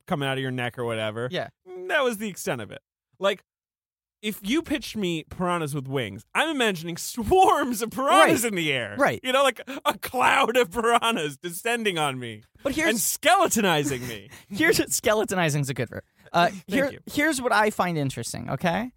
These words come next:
Speaker 1: Yep.
Speaker 2: Um, of course, this movie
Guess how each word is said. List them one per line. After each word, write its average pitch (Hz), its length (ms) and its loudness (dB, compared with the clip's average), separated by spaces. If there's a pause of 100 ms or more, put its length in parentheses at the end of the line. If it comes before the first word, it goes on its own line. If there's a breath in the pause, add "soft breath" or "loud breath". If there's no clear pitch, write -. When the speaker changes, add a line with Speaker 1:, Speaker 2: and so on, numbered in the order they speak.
Speaker 1:
Yep. 147 140 -10 (340 soft breath)
Speaker 2:
Um, 156 480 0 (920)
of 208 100 -4
course, 233 320 0
this 208 160 -4
movie 160 380 0